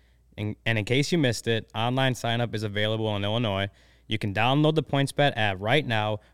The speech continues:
and register your account from start to finish, all from your phone. You'll be signing up with the fastest sportsbook easier than ever, so you can start living your bet life in seconds. What are you all waiting for? Once the game starts, don't just bet. Live your bet life with PointsBet. Gambling problem? Call one eight hundred five two two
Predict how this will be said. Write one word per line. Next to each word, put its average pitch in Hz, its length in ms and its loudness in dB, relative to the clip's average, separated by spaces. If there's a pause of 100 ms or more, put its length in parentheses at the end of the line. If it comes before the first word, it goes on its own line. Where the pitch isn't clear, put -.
and 107 160 -2
register 117 320 -4
your 127 240 2
account 117 340 -2
from 113 120 -4
start 117 280 -2
to 110 60 -8
finish, 110 420 -4
all 104 200 -2
from 107 120 -6
your 98 120 -4
phone. 98 300 -6 (360)
You'll 113 120 -4
be 107 100 -2
signing 131 340 2
up 131 100 0
with 117 80 -10
the 101 80 -6
fastest - 580 -2
sportsbook 131 440 -2
easier 123 340 0
than 127 140 2
ever, 104 280 0
so - 140 -8
you - 60 -6
can 98 100 -6
start 117 260 -2
living 110 260 -2
your 104 80 -2
bet 104 260 -2
life 104 240 -4
in - 80 -6
seconds. 92 440 -6 (340)
What 117 160 -2
are - 20 0
you 135 160 4
all 123 140 4
waiting 104 260 -2
for? 90 300 -8 (240)
Once 120 160 -2
the 135 100 -2
game 123 220 2
starts, 110 500 0
don't 110 200 0
just 104 220 -6
bet. 104 300 0
Live 113 200 -2
your 120 100 0
bet 107 240 0
life 101 380 -2
with 107 280 -4
PointsBet. 92 440 -6 (380)
Gambling 117 280 2
problem? 123 280 2
Call 101 180 -2
one 107 160 0
eight 113 100 0
hundred 110 260 -2
five 101 300 -4
two 107 180 -4
two 107 300 -4